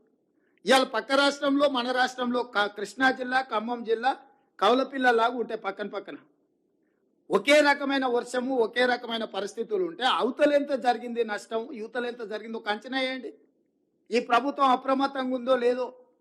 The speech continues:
అవతల నష్టం జరగడం కూడా బాధాకరం. అవతల జరిగి ఉండొద్దు, యువతల జరిగి ఉండొద్దు. కాకపోతే ఈ ప్రభుత్వం అప్రమత్తంగా ఉందా లేదా అనే దానికి ఒక సరిపోల్చుకోవడానికి రెండు పక్క పక్కనే ఉన్నాయి.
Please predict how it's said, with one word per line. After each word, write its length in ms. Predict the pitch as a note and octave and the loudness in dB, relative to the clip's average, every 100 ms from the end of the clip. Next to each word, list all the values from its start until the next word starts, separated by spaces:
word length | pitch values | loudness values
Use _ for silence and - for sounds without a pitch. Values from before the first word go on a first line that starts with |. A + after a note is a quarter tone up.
| _ _ _ _ - | _ _ _ _ -6
అవతల 380 | D3+ G#3+ C#4+ C#4+ | 2 4 4 4
నష్టం 440 | C#4 C4+ - C#4+ | 2 0 -2 -2
జరగడం 420 | C#4 C#4 C#4 C4+ C4+ | 0 0 -2 -2 -4
కూడా 200 | C#4 C#4 | 0 0
బాధాకరం. 540 | A3+ B3 C4 B3+ F3 - _ _ _ _ _ _ _ - | 2 2 0 -4 -10 -14 _ _ _ _ _ _ _ 0
అవతల 360 | D#3 F#3+ C#4 C#4+ | 2 4 4 4
జరిగి 260 | C4+ C4+ | 4 2
ఉండొద్దు, 320 | C#4 C4+ C4+ | 2 0 2
యువతల 340 | D#4+ C4 C#4 C4+ | -2 -2 -2 -2
జరిగి 260 | A#3+ A3 | 0 0
ఉండొద్దు. 380 | G#3+ F3+ - _ _ _ _ - | 0 -6 -10 _ _ _ _ 2
కాకపోతే 360 | B3+ C4+ C4+ | 2 2 -2
ఈ 40 | C#4 | -2
ప్రభుత్వం 500 | - G#3 C#4 D4+ C#4 | 0 0 0 2 2
అప్రమత్తంగా 600 | C4 C#4+ C#4 C#4 C4+ C4 | 2 0 0 -2 -2 -2
ఉందా 260 | A#3+ D4 | 0 4
లేదా 260 | D4 C#4 C#4 | 4 4 4
అనే 160 | C4 C4 | 2 2
దానికి 280 | C4+ C4+ | -4 -4
ఒక 340 | B3+ B3 A3+ - - _ | -8 -4 -4 -4 -12 _
సరిపోల్చుకోవడానికి 1200 | - G#3 C4+ D4 C#4 C#4 C4+ B3+ B3 B3+ C4 A3+ - _ _ | -2 -2 0 2 2 2 0 2 -2 -4 -8 -10 -12 _ _
రెండు 280 | - A3+ C#4+ | 2 2 2
పక్క 280 | D#4 C4+ C#4+ | 0 0 0
పక్కనే 480 | B3 D4 C#4+ C4+ C4 | -2 -2 0 0 0
ఉన్నాయి. 300 | G#3+ E3+ | -4 -8